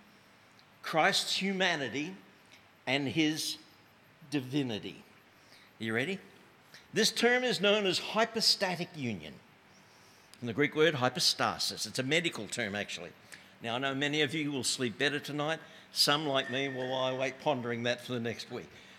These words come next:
Hypostasis, hypostatic union. You'll probably never hear it again. And, but Hebrews, Hebrews, the writer forcefully asserts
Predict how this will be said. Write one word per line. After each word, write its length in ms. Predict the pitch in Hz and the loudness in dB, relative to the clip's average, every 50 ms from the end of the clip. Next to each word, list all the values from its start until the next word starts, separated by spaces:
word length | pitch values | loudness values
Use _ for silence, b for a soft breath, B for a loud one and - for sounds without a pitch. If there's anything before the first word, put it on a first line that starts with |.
| B B | B B
Hypostasis, 920 | - 151 160 165 - 151 127 - - 156 139 147 139 - - - - - - | -2 0 0 0 2 2 2 2 2 4 2 2 2 2 0 -2 -2 -4 -4
hypostatic 800 | - 143 143 - - 135 - - - 143 135 127 123 107 - | -2 -2 -2 -2 -2 -2 -2 0 0 0 0 0 0 -2 -2
union. 380 | 143 139 127 104 92 87 85 80 | 0 0 0 0 -2 -4 -6 -6
You'll 120 | 92 92 | -8 -10
probably 260 | - - 135 127 131 | -8 -8 -6 -4 -4
never 220 | 127 123 135 135 127 | -2 -2 0 0 0
hear 260 | 107 127 139 127 127 | -2 0 -2 -2 -2
it 80 | 120 120 | -2 -4
again. 360 | 110 107 120 101 92 87 - - - - - B B B B B B B B B B B B B B | -4 -6 -6 -6 -6 -8 -10 -16 -20 -20 -20 B B B B B B B B B B B B B B
And, 160 | - 185 185 - | 2 2 2 2
but 200 | 170 214 - - | -2 -2 -2 0
Hebrews, 540 | 139 196 285 339 - 277 247 220 208 - - B B B B B B B - - - - - - | 0 2 2 2 0 0 0 0 0 -2 -4 B B B B B B B -20 -20 -20 -20 -10 -6
Hebrews, 520 | 202 175 233 320 - 330 302 233 175 - | -4 -2 -2 -4 -4 -6 -4 -4 -4 -2
the 100 | 220 220 | -2 0
writer 380 | 214 247 269 285 269 247 233 - B B B B B B | 0 0 0 2 2 2 0 0 B B B B B B
forcefully 840 | - - - - - 254 285 311 320 - - - - 330 302 285 277 | -14 -14 -12 -4 -2 -2 0 2 2 2 2 2 0 -2 -2 0 2
asserts 760 | 240 202 - - 294 269 170 175 - - - - - - - | 2 4 4 4 2 4 4 2 2 2 0 0 0 0 -2